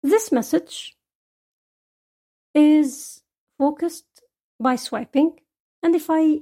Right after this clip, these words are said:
swipe na-, to the next element, I will hear another message. But in fact, there are more one, more than one independent element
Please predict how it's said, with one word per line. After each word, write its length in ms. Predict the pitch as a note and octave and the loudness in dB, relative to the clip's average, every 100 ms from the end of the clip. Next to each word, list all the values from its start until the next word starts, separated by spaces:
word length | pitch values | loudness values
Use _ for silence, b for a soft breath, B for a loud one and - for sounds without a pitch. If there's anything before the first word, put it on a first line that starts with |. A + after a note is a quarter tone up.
| - | -8
swipe 380 | - C4 C#4+ - _ - | -8 -4 -4 -8 _ -8
na-, 220 | B3 A#3+ | -6 -6
to 120 | - | -6
the 60 | A3+ | -2
next 280 | B3 C4 - | -2 -4 -6
element, 340 | B3+ C#4 G#4 G#4 _ _ | -2 0 -2 -6 _ _
I 180 | C#4 C#4+ | -4 -2
will 180 | B3+ A#3+ | -2 -2
hear 420 | A#3 C#4 C#4 C4+ _ _ _ _ _ _ - | 0 0 0 -2 _ _ _ _ _ _ -4
another 260 | C#4 G3 - | -2 -2 -8
message. 500 | _ - - - - _ _ - | _ -20 -20 -20 -20 _ _ 0
But 520 | D#4 E4 D#4+ - - _ _ _ _ _ _ _ _ _ _ _ _ _ - | 2 2 -2 -14 -20 _ _ _ _ _ _ _ _ _ _ _ _ _ 0
in 120 | D#4+ | 2
fact, 680 | D4+ C4 B3 D4+ - - - _ _ _ _ - | 2 0 -2 -4 -12 -20 -20 _ _ _ _ -2
there 160 | D#4+ E4 | 0 2
are 340 | D#4+ E4 - - | 0 0 -4 -2
more 360 | B3+ C#4 F4 | 0 2 2
one, 360 | D4+ D#4 D#4 D#4 | 2 2 0 -2
more 260 | C4 C4+ E4 | 0 0 0
than 280 | D#4+ C#4+ A#3 | 0 0 0
one 220 | D4+ F#4 | -2 -2
independent 680 | D#4+ D4+ D4+ - D4 E4+ G4+ _ _ - | 0 0 0 -4 -6 -4 -8 _ _ -8
element 540 | A3 G3+ D4+ - _ | -6 -4 -6 -8 _